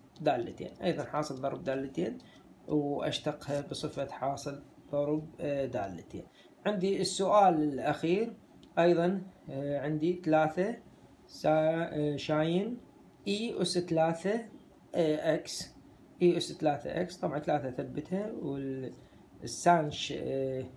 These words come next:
إي أس ثلاثة إكس هو عبارة عن كوشان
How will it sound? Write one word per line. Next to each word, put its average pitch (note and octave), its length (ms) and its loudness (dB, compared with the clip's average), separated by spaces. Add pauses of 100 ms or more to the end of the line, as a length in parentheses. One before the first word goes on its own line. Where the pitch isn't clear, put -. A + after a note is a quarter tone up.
(360)
إي D#3 300 2
أس - 260 -10
ثلاثة C#3 600 -2
إكس - 260 -6 (320)
هو D#3 120 4
عبارة C#3+ 340 2
عن C#3 300 -8 (520)
كوشان D3 680 -2